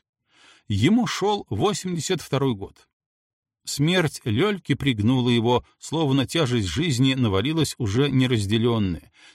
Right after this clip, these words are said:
Тащить надо было за обоих. Нижняя губа ещё больше выпятилась, краски на лице поблёкли, в бледных чертах резче проступила древняя его порода.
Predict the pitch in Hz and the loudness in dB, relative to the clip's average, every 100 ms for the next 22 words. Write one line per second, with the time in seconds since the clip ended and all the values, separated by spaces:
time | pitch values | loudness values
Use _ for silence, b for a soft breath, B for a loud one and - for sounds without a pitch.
0 | _ 110 - - 214 - 113 156 139 107 | _ -2 0 -2 -2 -2 -2 0 0 0
1 | 139 131 101 104 87 101 - - _ _ | 0 0 0 0 -2 -8 -14 -20 _ _
2 | _ _ _ _ _ _ 131 196 147 139 | _ _ _ _ _ _ 0 2 2 2
3 | 160 127 120 120 190 156 120 - 131 135 | 2 2 2 2 2 0 -2 -4 -2 -2
4 | - 113 123 160 139 127 123 - - b | -2 -2 -2 -4 -6 -2 -2 -4 -10 b
5 | b b _ 160 220 - - 120 110 - | b b _ 0 0 0 0 2 2 0
6 | 113 110 95 101 190 - 143 127 - _ | -2 -2 -2 -2 -4 -2 0 0 -4 _
7 | 110 101 151 185 151 - 113 - - 180 | -2 0 0 2 0 0 -4 -4 -2 -2
8 | 160 - 113 160 - 135 117 110 - - | -2 -4 -2 -2 -2 -6 -6 -8 -8 -6
9 | 151 143 120 b b 113 107 127 151 131 | -2 0 -2 b b -4 2 2 2 2
10 | 143 113 104 117 92 85 - | 2 2 0 -2 -4 -8 -10